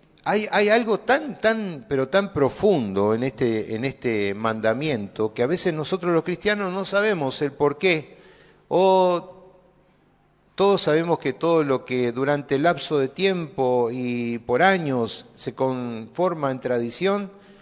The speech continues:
luego esa costumbre se perpet-, se perpetúa durante el tiempo, ¿no? De una forma que,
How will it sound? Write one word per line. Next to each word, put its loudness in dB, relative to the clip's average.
luego 2
esa -4
costumbre -4
se -8
perpet-, -6
se -10
perpetúa -2
durante -4
el -8
tiempo, -6
¿no? -4
De -8
una -2
forma 0
que, -4